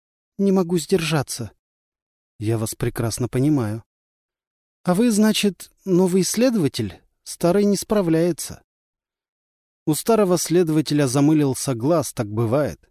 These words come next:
«Очковтиратель он, этот ваш Полубедов, больше говорит, чем делает. И всё пишет, пишет». Когда Олеся пропала, вы обратились к Филиппу Афанасьеву. Почему вы к нему обратились?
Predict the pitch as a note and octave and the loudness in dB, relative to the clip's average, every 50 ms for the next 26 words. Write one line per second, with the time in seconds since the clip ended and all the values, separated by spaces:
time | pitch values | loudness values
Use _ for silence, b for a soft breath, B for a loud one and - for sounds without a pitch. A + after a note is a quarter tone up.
0 | _ _ _ _ _ _ _ _ _ _ _ _ _ _ _ _ _ _ _ _ | _ _ _ _ _ _ _ _ _ _ _ _ _ _ _ _ _ _ _ _
1 | _ _ _ _ - A#3 - - - B3 A3 - - A#3 A#3 A#3+ B3 A#3 F3 D#3 | _ _ _ _ -4 -2 -2 0 0 -2 -2 0 2 2 4 4 4 4 2 2
2 | C#3 C#3+ C#3 C3+ C3+ A2+ C3 A2+ - C#3 C#3 B2+ - - - D3 C#3 C#3+ C#3 C3 | 2 2 2 2 0 -2 -4 -4 0 0 0 0 -2 0 0 2 2 2 2 2
3 | C#3+ D3 C3 B2+ B2 - - - - _ _ - E3 D#3+ F#3 G3+ F#3+ - G3+ F3+ | 2 2 2 0 -4 -6 -8 -20 -20 _ _ -4 0 2 2 2 2 2 0 2
4 | E3+ F3 D#3+ F#3 F#3 G#3+ A3 - - - C#3+ C3+ B2 A2+ A2 B2 B2+ A#2+ A2+ G#2 | 2 2 4 4 2 2 0 -2 -2 -2 0 2 0 2 2 0 0 0 0 -2
5 | G2 - - _ _ _ _ _ _ - - F#3 - - - E3 D3+ - B3 B3+ | -4 -8 -12 _ _ _ _ _ _ -6 -6 -4 -2 0 0 0 0 2 0 2
6 | B3 B3 A#3 G#3 - - F#3 - - - - - - - - G#3+ A3+ A3+ A3 F#3+ | 2 2 0 0 0 0 -2 -2 -4 -14 -20 -14 -6 -2 -2 0 0 0 -2 -4
7 | - - - D3+ - - - _ _ _ _ _ _ _ _ _ _ _ _ _ | -4 -6 -6 -8 -10 -10 -20 _ _ _ _ _ _ _ _ _ _ _ _ _
8 | _ _ _ _ _ _ _ _ _ _ _ _ - - D#3 C#3+ D3 D3+ D#3+ D#3 | _ _ _ _ _ _ _ _ _ _ _ _ -4 -2 0 0 2 4 4 4
9 | D3+ D3 D3+ D#3 - - D3+ - - D3+ D3+ - - F#3 G3+ G3 E3+ C3+ A#2 B2+ | 4 4 2 2 0 0 -4 -2 0 -2 -2 0 2 2 2 4 2 2 2 2
10 | D#3+ D#3+ D3+ B2+ C#3 C#3+ C#3 - F3+ F3+ E3 D3 - - - - - - E3 D#3 | 2 2 2 2 0 -2 0 0 0 0 0 0 -2 -6 -14 -10 -4 -2 0 2
11 | D#3+ E3 - - D#3 D3 C#3 - - F3 F#3+ F#3+ E3+ C3+ - - A2+ F2 D#2 D2 | 2 0 0 0 0 0 0 0 0 0 2 2 0 0 -2 -6 -8 -10 -10 -14
12 | - _ - - C#3+ - - G#3 G3+ F3+ B2+ A2 A2 - C3+ B2+ A#2+ A#2+ A#2 A2 | -20 _ -4 -2 -2 0 2 2 2 2 2 0 -2 -2 0 0 0 0 0 -2
13 | G#2+ G#2 A#2+ B2+ A#2+ - B2 F#2 D#2+ D2+ - - - | -2 -2 -2 -2 -2 -4 -6 -8 -8 -10 -16 -20 -20